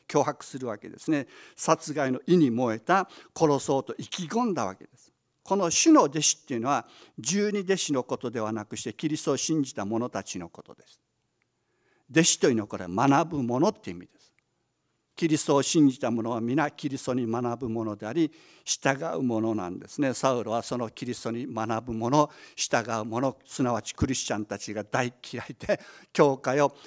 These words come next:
滅ぼそうと熱心なものであり、その熱心さは国内にとどまらずに、なんと国外にまで追いかけてでも彼は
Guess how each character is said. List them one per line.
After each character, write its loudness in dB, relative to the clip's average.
滅 4
ぼ -2
そ 0
う -4
と -4
熱 4
心 2
な -4
も -4
の -8
で -8
あ -4
り、 2
そ 4
の 2
熱 0
心 -4
さ 0
は 2
国 4
内 2
に -6
と -4
ど 0
ま 0
ら -4
ず -4
に、 2
な 6
ん 2
と -6
国 2
外 -2
に -6
ま -4
で 2
追 2
い 0
か -2
け -2
て -6
で 0
も 4
彼 -4
は -4